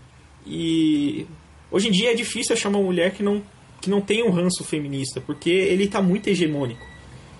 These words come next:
É, é, é aquela, é, é, é aquela metáfora que o padre Paulo Ricardo diz, né, uma comparação, que é como o peixe que tá dentro do aquário, ele não enxerga mais a água. E a água é, é,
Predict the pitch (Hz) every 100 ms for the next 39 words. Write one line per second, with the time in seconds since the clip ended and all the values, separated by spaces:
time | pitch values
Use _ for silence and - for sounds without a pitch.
0 | - - - 127 135 120 127 143 139 131
1 | 139 160 165 - - - - 131 - -
2 | 127 - 139 139 170 196 202 175 190 202
3 | 202 202 190 185 185 190 185 185 170 170
4 | 180 156 170 175 127 123 120 123 139 151
5 | 143 - 175 160 - - - - - -
6 | - 151 190 185 180 196 190 190 208 -
7 | 196 185 190 185 - 165 180 208 220 208
8 | 208 226 226 233 220 254 320 196 - -
9 | - - - - 170 160 135 156 180 202
10 | 156 156 165 78 - - -